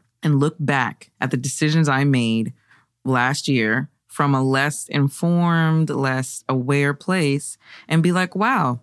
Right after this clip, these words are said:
you made some really not great decisions." But you've learned from that, and you're gonna incorporate that knowledge into your new year. I never feel bad about making mistakes because we fail forward.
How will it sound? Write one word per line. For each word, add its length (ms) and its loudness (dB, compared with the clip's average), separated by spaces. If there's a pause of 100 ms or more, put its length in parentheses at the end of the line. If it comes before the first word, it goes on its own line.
you 160 2
made 220 2
some 220 2
really 440 2
not 300 0
great 180 0
decisions." 720 -2 (380)
But 480 -2 (480)
you've 240 2
learned 400 2
from 200 0
that, 300 0 (320)
and 100 4
you're 120 4
gonna 180 2
incorporate 540 -2
that 160 -2
knowledge 400 0
into 220 0
your 180 2
new 140 2
year. 380 2
I 140 2
never 400 2
feel 280 -2
bad 520 -2 (200)
about 540 -2 (220)
making 380 0
mistakes 580 -2
because 420 -2 (160)
we 200 2
fail 600 -2 (100)
forward. 760 -4